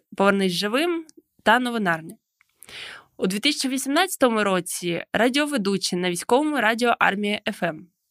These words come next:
У дві тисячі двадцять другому ведуча програм на Радіо Перше, журналістка у спільнотах «Без броні», «Єдина база ініціатив для ветеранів» та «Бітук Медіа». Отже,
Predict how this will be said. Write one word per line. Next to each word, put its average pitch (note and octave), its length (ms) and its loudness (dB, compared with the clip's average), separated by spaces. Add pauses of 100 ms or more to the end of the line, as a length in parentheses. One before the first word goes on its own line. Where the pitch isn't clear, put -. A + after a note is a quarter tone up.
(680)
У F#3+ 120 0
дві G#3 120 -2
тисячі C4 280 -2
двадцять A#3 340 2
другому D#4 560 0
ведуча G#3+ 400 0
програм A3 520 2 (100)
на G3 400 4
Радіо F#3+ 420 4
Перше, C4 640 0 (280)
журналістка G#3+ 800 0
у G3 60 -4
спільнотах G3 800 0
«Без F#3 240 2
броні», G#3 520 2
«Єдина G3+ 440 4
база F#3 540 4
ініціатив G3+ 840 0
для F3 400 4
ветеранів» A3 640 2 (600)
та C#4+ 300 4 (260)
«Бітук F#3+ 420 -2
Медіа». D#3 420 -4 (1500)
Отже, B3+ 500 4